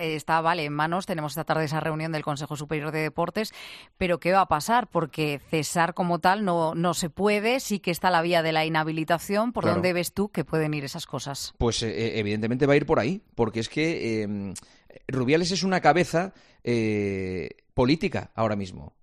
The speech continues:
Speaker 2: O sea, eh, está, eh,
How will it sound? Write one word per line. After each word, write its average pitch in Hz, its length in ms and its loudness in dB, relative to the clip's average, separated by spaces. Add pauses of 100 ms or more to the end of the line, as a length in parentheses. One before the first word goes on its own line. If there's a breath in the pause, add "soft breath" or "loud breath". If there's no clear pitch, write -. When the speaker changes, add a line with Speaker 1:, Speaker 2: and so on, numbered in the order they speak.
Speaker 2:
O - 100 -10
sea, 104 300 -2 (220)
eh, 90 560 -6
está, 123 920 0
eh, 123 460 0